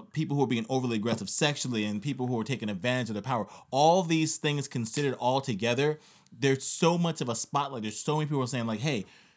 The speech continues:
you should not be able to do this." And so many people are talking about it now that it's, it's in the, the lexicon of America. So people are gonna be talking about that even as far out, far out from where we are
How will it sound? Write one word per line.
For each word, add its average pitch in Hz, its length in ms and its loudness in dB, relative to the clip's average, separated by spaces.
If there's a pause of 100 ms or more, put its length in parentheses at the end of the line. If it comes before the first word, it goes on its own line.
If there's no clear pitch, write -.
(120)
you 151 300 2
should 147 340 0
not 123 380 -2
be 117 180 0
able 113 140 0
to 104 60 -4
do 117 240 0
this." 98 240 -4
And 104 100 -4
so - 180 -4
many 131 100 -2
people 127 140 -4
are 113 40 -4
talking 120 300 -2
about 104 220 -2
it 98 80 -6
now 101 300 -4
that 104 160 -6
it's, 113 380 -6 (520)
it's - 360 -4
in 151 420 -2 (520)
the, 123 160 0
the 110 120 -2
lexicon 123 640 -2 (100)
of 127 180 2
America. 110 520 0
So 113 160 -2
people 143 180 -2
are 131 40 2
gonna 127 160 0
be 120 40 0
talking 147 280 0
about 120 160 -2
that 113 180 -2 (180)
even 214 560 6 (240)
as 139 140 0
far 175 300 4
out, 180 360 0 (460)
far 107 220 -2
out 98 120 -6
from 98 220 -2
where 98 100 -2
we 98 160 -2
are 80 160 -10